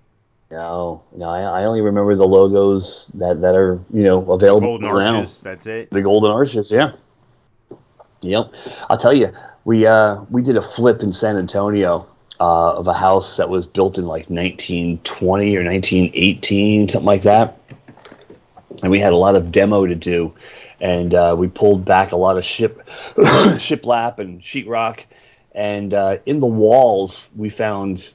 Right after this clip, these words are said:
Speaker 1: like, a lot of nesting material from squirrels and probably, you know, rats, raccoons, whatever the case may be. But the funniest thing that I pulled out of the wall, and I don't remember if I pulled it out of the wall or if I pulled it out of the ceiling,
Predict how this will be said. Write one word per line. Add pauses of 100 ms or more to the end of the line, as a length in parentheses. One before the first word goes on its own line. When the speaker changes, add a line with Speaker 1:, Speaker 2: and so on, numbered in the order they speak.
Speaker 1:
like,
a
lot
of
nesting
material
from
squirrels
and
probably,
you (100)
know, (300)
rats,
raccoons,
whatever
the
case
may
be. (540)
But
the
funniest
thing
that
I
pulled
out
of
the
wall, (180)
and
I
don't
remember
if
I
pulled
it
out
of
the
wall
or
if
I
pulled
it
out
of
the
ceiling,